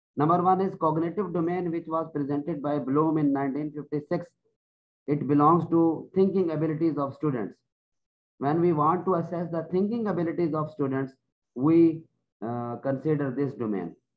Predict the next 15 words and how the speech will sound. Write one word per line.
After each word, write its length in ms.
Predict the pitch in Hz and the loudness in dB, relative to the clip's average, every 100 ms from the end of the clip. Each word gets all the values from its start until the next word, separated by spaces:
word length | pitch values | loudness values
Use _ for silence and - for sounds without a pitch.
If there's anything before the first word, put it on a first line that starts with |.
| _ _ _ 113 | _ _ _ 0
And 200 | 139 131 | 2 2
then 160 | 156 170 - - | 2 2 0 -8
affective 400 | - 175 - 208 | -4 -2 2 2
domain 360 | 175 170 175 175 | 4 2 2 2
was 180 | 165 160 160 | 0 -2 -4
presented 400 | 147 151 151 160 | -2 -2 -2 -4
by 180 | 147 151 147 | -4 -6 -4
Krathol 500 | 135 - 160 160 156 | -4 -4 -2 0 2
in 160 | 147 | 2
nineteen 400 | 139 139 139 151 147 | 2 0 0 -4 -6
sixty-four। 560 | 147 - 147 151 139 104 - _ _ _ 143 | -12 -6 -4 2 2 0 -6 _ _ _ -2
This 120 | 170 - | 0 4
deals 300 | 170 190 165 | 4 4 2
with 140 | 170 | -4
the 140 | 160 | -4